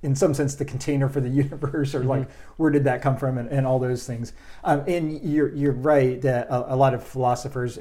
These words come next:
Speaker 1: in the, in the past, even in the fairly recent past, um, Western, in Western philosophy at the very least, uh,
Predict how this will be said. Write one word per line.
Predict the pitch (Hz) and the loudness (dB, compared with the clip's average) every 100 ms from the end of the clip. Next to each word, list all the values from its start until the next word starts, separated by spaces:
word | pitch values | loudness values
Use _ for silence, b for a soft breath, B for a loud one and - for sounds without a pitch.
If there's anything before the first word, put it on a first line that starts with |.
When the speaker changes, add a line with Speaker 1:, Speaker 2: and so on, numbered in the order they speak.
| - | -8
Speaker 1:
in | 131 117 | -6 -6
the, | 117 143 | -10 -10
in | 120 | -10
the | |
past, | 110 123 117 117 - - | -8 -8 -6 -8 -12 -6
even | 147 147 123 120 | -2 0 -2 -6
in | 117 | -10
the | 120 | -12
fairly | - 160 185 117 | -4 2 4 2
recent | 113 170 127 113 | -2 -4 -6 -10
past, | 120 110 113 - - b b b b b | -10 -8 -8 -12 -18 b b b b b
um, | 131 113 117 - 160 131 | -6 -6 -8 -8 -4 0
Western, | 135 135 - 123 117 | 2 2 -2 -4 -2
in | 139 120 | -2 2
Western | 139 139 131 113 | 2 2 -2 -6
philosophy | 123 117 117 - 120 | -4 -4 -4 -6 -8
at | 110 | -6
the | |
very | 113 117 113 | -6 -6 -6
least, | 120 117 117 - - b b b b b | -6 -8 -10 -14 -18 b b b b b
uh, | 135 120 120 117 | -6 -4 -4 -8